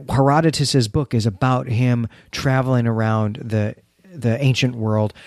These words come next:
trying to understand how this massive war that had killed his son had come to be. His book is the log of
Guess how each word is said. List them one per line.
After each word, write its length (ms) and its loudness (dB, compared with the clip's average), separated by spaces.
trying 440 0
to 120 2
understand 600 0
how 420 0
this 240 -2
massive 420 0
war 280 -4
that 120 -8
had 160 -6
killed 260 -2
his 180 2
son 420 0
had 200 -2
come 340 -2
to 160 -4
be. 500 0
His 240 0
book 260 0
is 280 2
the 360 0
log 440 -2
of 420 -2